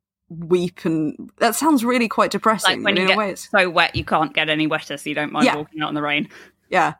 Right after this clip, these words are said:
Speaker 1: it's sort of a, "Well, there's no point weeping and rending my clothes because just so many ridiculous things have happened."
Speaker 2: Yeah.
Speaker 1: I don't really
Speaker 2: Waste
Speaker 1: have
Speaker 2: of good clothes.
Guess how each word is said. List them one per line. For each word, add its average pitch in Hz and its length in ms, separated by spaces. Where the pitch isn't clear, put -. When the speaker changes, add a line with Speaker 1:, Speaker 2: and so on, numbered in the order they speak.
Speaker 1:
it's 196 120
sort 226 140
of 202 80
a, 208 160
"Well, 226 80
there's 233 160
no 277 160
point 226 240
weeping 175 440
and 147 120
rending 143 320
my 143 100
clothes 139 380
because 185 280
just - 280
so 294 160
many 226 320
ridiculous 190 580
things 190 240
have 175 100
happened." - 540
Speaker 2:
Yeah. - 160
Speaker 1:
I 233 80
don't 349 200
really 285 260
Speaker 2:
Waste 220 120
Speaker 1:
have 208 120
Speaker 2:
of - 100
good - 160
clothes. 156 400